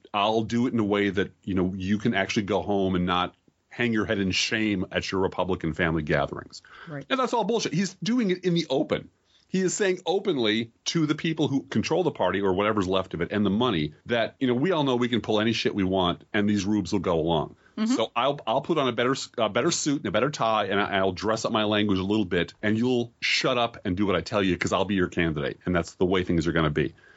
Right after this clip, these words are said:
Speaker 1: And they're just sort, you know, they're lining up to, in a grudging, <laughs> you know, slack-jawed kind of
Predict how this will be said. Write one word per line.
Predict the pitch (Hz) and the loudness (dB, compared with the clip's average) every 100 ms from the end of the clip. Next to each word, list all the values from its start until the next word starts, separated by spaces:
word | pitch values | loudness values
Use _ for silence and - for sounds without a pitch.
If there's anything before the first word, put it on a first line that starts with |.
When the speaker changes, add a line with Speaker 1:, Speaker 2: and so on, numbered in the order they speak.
| - - - | -20 -8 -2
Speaker 1:
And | 110 | 0
they're | 123 170 | 2 0
just | - 135 151 | 0 -2 -2
sort, | - 135 | -4 -2
you | 127 | 0
know, | 117 | 0
they're | 110 123 196 | 0 0 0
lining | 113 98 98 113 117 | 0 2 2 2 2
up | 117 | 0
to, | - 131 135 - | -2 -2 -2 -2
in | 113 | 0
a | 107 | 0
grudging, | 82 101 113 120 135 147 156 165 - _ _ | -2 -2 0 0 0 0 0 -2 -8 _ _
<laughs> | - 117 175 | -4 -2 0
you | |
know, | 139 120 135 - _ - - - | 2 2 0 -6 _ -10 -6 -2
slack-jawed | 117 127 147 - 131 127 127 131 | 0 0 -2 -4 -2 0 0 -2
kind | - 127 | -2 -2
of | 117 113 | -2 -4